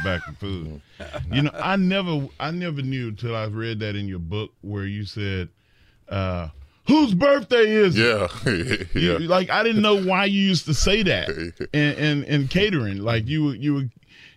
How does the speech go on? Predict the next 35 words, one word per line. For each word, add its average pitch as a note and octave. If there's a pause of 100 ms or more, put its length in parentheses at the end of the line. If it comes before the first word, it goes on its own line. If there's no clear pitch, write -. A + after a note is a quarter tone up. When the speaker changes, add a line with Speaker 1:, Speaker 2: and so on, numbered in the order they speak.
(160)
Speaker 1:
I F3+
mean, F3
"What C#4+
is D#4+
he C#3
talking E3
about?" G#2 (320)
And D3+
now G3
I -
read F#3+
it F#3+
in D#3
the C3
book, D3
and D3
I'm D#3
like, C#3+ (120)
<laughs> -
"This B3
is F#3
absolutely E3+
crazy." F#3+
Speaker 2:
<laughs> C#3
Speaker 1:
All G3
these A3
years, F#3
Speaker 2:
Hmm. D#2+ (120)
Speaker 1:
you G3+
never G#3
explained G#3
that G2
to -
me. F2 (120)
Speaker 2:
Yeah, F2+